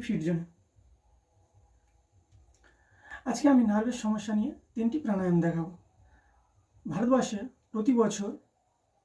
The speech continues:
কোটি কোটি মানুষের এই নার্ভের সমস্যা হয়, তো এই, এই তিনটি প্রাণায়ামের মাধ্যমে নার্ভের সমস্যা দূর হবে। তো চলুন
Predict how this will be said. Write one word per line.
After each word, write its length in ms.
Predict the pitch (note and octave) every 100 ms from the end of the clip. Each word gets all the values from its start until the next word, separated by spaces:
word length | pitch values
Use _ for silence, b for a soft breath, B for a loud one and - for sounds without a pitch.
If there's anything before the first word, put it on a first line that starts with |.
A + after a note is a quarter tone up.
| -
কোটি 160 | A#3 B3+
কোটি 140 | B3+ A#3 G3+
মানুষের 320 | G3+ - B3 D4+ -
এই 60 | A#3+ F#3+
নার্ভের 320 | G3 G#3 B3+ - - - _ - - - _ - _ - - - - -
সমস্যা 340 | G#3+ A3+ C#4 E4+ - - - - - -
হয়, 200 | E3 E3+ - - - - - b b -
তো 60 | G#3+
এই, 60 | G#3+ - A#3
এই 80 | C4+
তিনটি 260 | B3 A#3 G#3+ - - - - - - - - -
প্রাণায়ামের 400 | G#3 G3+ G3+ G3
মাধ্যমে 340 | F#3 E3 F3 A3+ D#4 - - - G3
নার্ভের 300 | G3 G#3+ B3+
সমস্যা 320 | G3+ F#3 - C#4+ D4+ _ - _ - - - _ - _ _ _ _ -
দূর 200 | E3+ G#3 E3+
হবে। 160 | D#3+ E3 _ _ _ -
তো 60 | G3
চলুন 240 | A3 C4